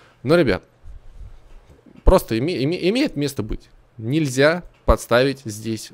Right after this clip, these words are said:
борт. Мало того, что, <clears throat> вы можете подставить борт, так здесь еще,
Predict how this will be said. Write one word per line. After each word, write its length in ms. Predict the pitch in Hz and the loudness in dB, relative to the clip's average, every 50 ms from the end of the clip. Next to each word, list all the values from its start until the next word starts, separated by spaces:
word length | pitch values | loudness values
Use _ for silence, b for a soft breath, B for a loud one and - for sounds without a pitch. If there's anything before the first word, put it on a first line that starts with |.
| - - | -20 -18
борт. 360 | 117 104 107 117 110 - - - b b b b b - | -16 0 2 4 4 4 0 -6 b b b b b -2
Мало 280 | 120 135 165 160 147 | 2 4 4 4 4
того, 220 | - 131 139 147 143 | 2 0 0 0 -2
что, 340 | - - 131 127 - - - _ | 0 2 2 2 2 -2 -6 _
<clears throat> 60 | _ | _
вы 440 | 165 170 143 131 123 120 117 127 147 | 2 4 6 6 4 4 2 2 2
можете 340 | 156 156 156 139 131 135 131 | 2 2 2 2 0 0 0
подставить 360 | 131 135 - - 147 147 143 | 0 0 2 2 0 0 0
борт, 300 | 143 156 202 196 196 - | 4 4 4 4 4 0
так 100 | - 120 | -6 -6
здесь 300 | 117 - 139 151 147 - | -2 0 0 0 0 -2
еще, 320 | 131 - - 147 139 139 | -6 0 4 4 4 4